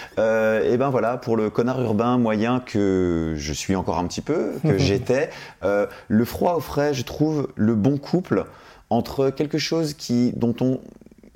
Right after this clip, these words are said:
Speaker 1: on, on sentait qu'il y a une profondeur derrière, on, on sent qu'aller se confronter à une forme d'adver-, d'adversité, à quelque chose de,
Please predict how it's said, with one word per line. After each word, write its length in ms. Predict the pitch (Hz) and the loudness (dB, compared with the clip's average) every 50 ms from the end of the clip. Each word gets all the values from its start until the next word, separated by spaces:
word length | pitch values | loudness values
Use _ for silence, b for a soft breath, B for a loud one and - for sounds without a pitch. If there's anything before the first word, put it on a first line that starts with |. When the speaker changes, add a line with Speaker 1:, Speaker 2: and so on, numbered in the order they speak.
| - - - - - - - | -20 -20 -20 -20 -16 -6 -4
Speaker 1:
on, 180 | 120 120 131 | -2 0 0
on 40 | 143 | -2
sentait 300 | 143 - 160 156 180 185 | 0 -2 -2 -2 -2 0
qu'il 100 | - 147 | 0 2
y 40 | 127 | 0
a 40 | 123 | 0
une 60 | 113 | 0
profondeur 760 | - - - - 147 143 - 139 123 117 117 120 131 139 131 | -2 -4 -2 -2 -2 -2 -2 0 2 4 4 4 2 0 0
derrière, 480 | 113 110 104 101 101 104 113 127 147 156 - - | -2 0 0 0 0 0 0 -2 -4 -8 -10 -8
on, 200 | 101 107 - - | -6 -6 -4 -4
on 40 | 110 | -4
sent 280 | 107 - - 143 147 143 - | -4 -2 -4 -4 -4 -4 -2
qu'aller 360 | - 117 110 110 107 107 113 | -2 0 0 0 0 0 -2
se 140 | 110 - 107 | -2 -4 -6
confronter 500 | - - 123 123 - - - 127 - 131 | -6 -4 -6 -6 -6 -4 -6 -4 -2 0
à 40 | 127 | 0
une 100 | 120 113 | 0 0
forme 260 | 110 120 117 107 110 | -2 -2 -2 -2 0
d'adver-, 320 | 101 101 98 95 101 101 101 - | 0 0 0 0 -2 -4 -4 -6
d'adversité, 580 | - 104 104 117 - - - - - - 127 135 | -4 -2 -2 -2 -4 -4 -6 -6 -4 -2 -2 -2
à 60 | 127 | -2
quelque 140 | - 107 98 | -4 -8 -8
chose 200 | - 107 107 104 | -6 -4 -2 -2
de, 140 | 98 92 | -2 -2